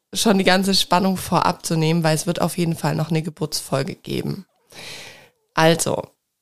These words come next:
ich sag's mal kurz und schmerzlos, es war auf jeden Fall nicht die richtige Entscheidung, diesem Krankenhaus, dieser Klinik noch eine Chance zu geben. Das schon mal vorab. Mehr gibt's dann in der Geburtsfolge dazu.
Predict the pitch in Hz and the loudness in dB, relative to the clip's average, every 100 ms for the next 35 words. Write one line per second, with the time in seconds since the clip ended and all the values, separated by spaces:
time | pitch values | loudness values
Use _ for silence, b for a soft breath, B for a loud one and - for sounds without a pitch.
0 | _ _ _ _ _ _ _ _ _ _ | _ _ _ _ _ _ _ _ _ _
1 | _ _ _ _ - 220 214 214 - 185 | _ _ _ _ 0 4 6 4 2 0
2 | - 175 - 160 170 175 - 214 240 254 | 0 -2 -2 0 2 2 2 2 2 0
3 | - - 185 185 196 190 180 175 165 196 | -4 -8 0 2 2 2 -2 0 2 2
4 | - - - 196 196 - 185 180 175 - | -2 -10 -8 -2 -2 -2 -2 0 0 2
5 | 170 175 185 202 208 B B B B - | 2 4 2 0 -4 B B B B -2
6 | 220 226 220 180 196 214 202 190 202 240 | 4 4 6 4 2 2 4 8 6 6
7 | - 202 196 196 202 190 196 185 170 160 | 0 0 0 0 0 0 0 -2 0 0
8 | - 165 185 - 202 214 247 285 - _ | 2 2 2 0 4 4 4 0 -6 _
9 | _ _ _ 185 190 - 165 165 - - | _ _ _ 0 2 2 2 0 0 0
10 | - 208 247 - B B B B 220 202 | 2 2 0 -8 B B B B 2 4
11 | 190 185 - 170 160 160 160 160 160 - | 4 0 2 2 2 0 -2 -4 -4 -4
12 | - 180 185 196 190 - - 226 247 | -2 0 2 2 2 0 0 0 0